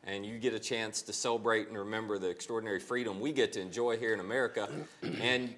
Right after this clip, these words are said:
you couldn't have picked a better day to tune in. I can't think of a better guy to have along with me than my buddy Eddie Cook, because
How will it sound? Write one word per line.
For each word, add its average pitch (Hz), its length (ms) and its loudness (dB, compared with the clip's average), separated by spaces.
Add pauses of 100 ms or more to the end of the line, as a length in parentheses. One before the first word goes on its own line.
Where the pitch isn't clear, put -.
you 135 280 -2
couldn't 208 180 8
have 151 100 0
picked 185 220 2
a 165 60 -6
better 151 200 8
day 139 160 6
to 123 80 -2
tune 151 300 2
in. 151 260 4
I 151 140 8
can't 160 300 2
think 147 180 -2
of 135 80 -4
a 123 80 0
better 131 300 4
guy 123 240 6
to 117 100 4
have 127 200 2
along 123 280 0
with 147 220 6
me 127 140 0
than 120 120 0
my 117 140 2
buddy 135 420 4 (140)
Eddie 156 260 8
Cook, - 540 4
because 127 340 0